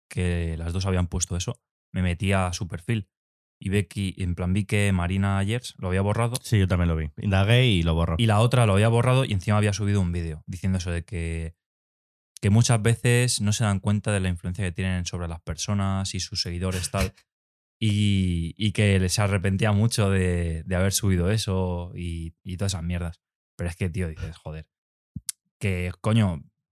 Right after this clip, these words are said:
Speaker 1: pf, a esas chavalas no le siguen gente de veinticinco años que tienen la
Speaker 2: Claro.
Speaker 1: cabeza bien amueblada,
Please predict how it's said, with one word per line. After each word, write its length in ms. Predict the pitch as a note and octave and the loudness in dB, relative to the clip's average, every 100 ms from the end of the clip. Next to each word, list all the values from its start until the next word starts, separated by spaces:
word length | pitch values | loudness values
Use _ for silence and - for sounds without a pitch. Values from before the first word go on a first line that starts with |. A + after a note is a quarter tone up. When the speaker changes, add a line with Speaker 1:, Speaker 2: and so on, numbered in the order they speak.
| - | -10
Speaker 1:
pf, 160 | - F2 | -8 -6
a 60 | |
esas 220 | G#2 A2 | -4 -4
chavalas 360 | - G#2+ G#2+ A2+ | -2 0 2 2
no 80 | A2+ | 2
le 100 | A#2 | 2
siguen 920 | - A#2+ G#2+ G2 F2+ F2 E2+ E2 - _ | 0 0 2 2 0 -2 -4 -6 -10 _
gente 320 | - G2 F#2+ | 0 2 2
de 180 | F#2 F2+ | 4 4
veinticinco 1600 | F2+ F2+ - F#2 F2+ F2 F2 E2 _ _ _ _ - A2 G2 A2 | 4 2 0 0 0 0 -2 -6 _ _ _ _ 0 0 2 4
años 200 | A2 F#2+ | 4 2
que 120 | F#2+ | 0
tienen 200 | G#2 G2+ | 2 2
la 100 | F#2 | 4
Speaker 2:
Claro. 220 | F#2+ F#2 | 4 4
Speaker 1:
cabeza 320 | G2+ G2 F#2+ | 6 6 6
bien 140 | G2+ G2+ | 6 6
amueblada, 640 | F#2+ E2+ E2 A2+ A2 E2+ | 4 2 0 0 0 -2